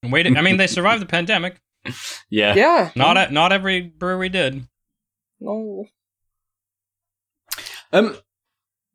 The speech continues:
Speaker 2: I'm not hosting, am I? I was gonna launch us into the next segment.
Speaker 1: I
Speaker 2: So
Speaker 1: was, I was gonna let you. Um,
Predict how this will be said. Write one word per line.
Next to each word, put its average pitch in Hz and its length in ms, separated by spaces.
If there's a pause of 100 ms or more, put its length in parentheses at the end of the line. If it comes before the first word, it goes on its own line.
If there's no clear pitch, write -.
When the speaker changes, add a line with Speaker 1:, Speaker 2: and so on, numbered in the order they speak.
(460)
Speaker 2:
I'm 110 100
not 95 140
hosting, 98 340
am 95 80
I? 87 120
I 101 40
was 107 100
gonna 98 200
launch 98 160
us - 80
into 92 140
the 95 60
next 95 200
segment. 92 320
Speaker 1:
I 135 160
Speaker 2:
So 131 60
Speaker 1:
was, 127 180
I 131 160
was 107 220
gonna 143 240
let 143 220
you. 104 320
Um, 113 540